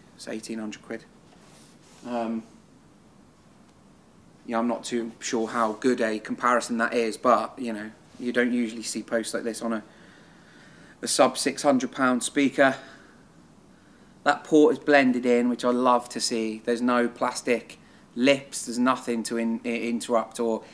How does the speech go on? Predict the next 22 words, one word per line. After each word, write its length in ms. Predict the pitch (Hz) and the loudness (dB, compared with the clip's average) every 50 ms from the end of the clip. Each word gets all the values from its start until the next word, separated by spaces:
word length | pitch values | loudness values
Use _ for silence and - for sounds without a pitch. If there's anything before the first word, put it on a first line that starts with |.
| - - | -14 -4
introduce 640 | - 123 120 120 117 110 120 127 131 127 117 - - | 0 0 0 0 -2 -2 2 4 4 4 4 4 2
any 320 | 123 120 117 117 113 107 - | 2 2 2 0 -2 -4 -6
sort 240 | - - - - - | -10 -10 -8 -10 -10
of 60 | - | -10
port 300 | - - 135 127 123 104 | -4 0 0 0 2 2
noise 360 | 120 120 117 117 117 113 113 | 0 0 0 -2 -2 -4 0
there. 400 | 120 117 113 113 113 113 110 107 - - - - - - - - - - - - - - - - - - - - - - - - - - - - - - - - - - - - | 2 4 6 6 6 4 2 0 -4 -14 -20 -20 -20 -20 -20 -20 -20 -20 -20 -20 -20 -20 -20 -20 -20 -20 -20 -20 -20 -20 -20 -20 -20 -20 -20 -20 -20 -20 -20 -20 -20 -20 -20 -20
It's 180 | - - - | -18 -12 -8
so 220 | - - - 143 135 | -8 -4 -2 0 0
important 460 | 123 117 107 - 117 120 123 117 117 | 0 -2 -2 -4 -4 -4 -4 -4 -4
that 160 | 113 113 - | -6 -6 -10
port 280 | - - 117 110 113 - - - - | -10 -6 -6 -6 -6 -6 -10 -18 -20
flares 640 | - - - 123 117 110 107 110 110 107 107 - | -16 -8 -2 0 0 0 0 0 -2 -4 -4 -6
are, 200 | 113 113 113 117 - | -6 -6 -8 -8 -8
are, 240 | - 110 113 110 110 | -8 -6 -6 -6 -8
are 40 | 107 | -10
just 220 | - - 110 - - - - | -12 -14 -14 -14 -16 -20 -12
perfectly 580 | - 131 123 117 117 - 110 - - - 113 | -2 0 0 0 0 -4 -10 -10 -8 -10 -8
sort 200 | 113 - - - | -8 -8 -8 -8
of 100 | 113 113 | -6 -2
rounded 400 | 120 113 113 110 110 110 110 110 | 0 0 0 0 -2 -2 -4 -2
or 160 | 117 113 107 | -2 -2 -4